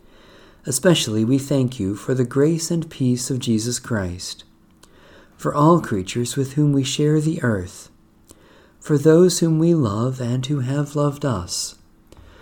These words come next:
for support and encouragement from others, for food and drink to share in your name. We give you our cares and concerns, O God, because we know you are kind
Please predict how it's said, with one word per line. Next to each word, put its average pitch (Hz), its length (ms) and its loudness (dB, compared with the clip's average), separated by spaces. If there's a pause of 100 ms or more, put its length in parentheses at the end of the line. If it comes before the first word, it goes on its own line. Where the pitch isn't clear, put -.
(240)
for - 160 -4
support 147 600 0 (120)
and 123 120 0
encouragement 156 720 -2
from 175 160 -4
others, 110 580 -6 (760)
for 180 160 0
food 151 540 2
and 151 120 0
drink 104 460 -4
to 147 100 -4
share 98 360 -4
in 110 200 -4
your 117 180 0
name. 113 540 0 (2500)
We 180 120 2
give 196 240 4
you 208 200 2
our 139 160 2
cares 160 480 0
and 160 120 -4
concerns, 104 720 -2
O 123 120 2
God, 110 500 -4
because 156 340 -6
we 170 120 2
know 170 260 2
you 190 260 2
are 185 100 0
kind 107 600 -4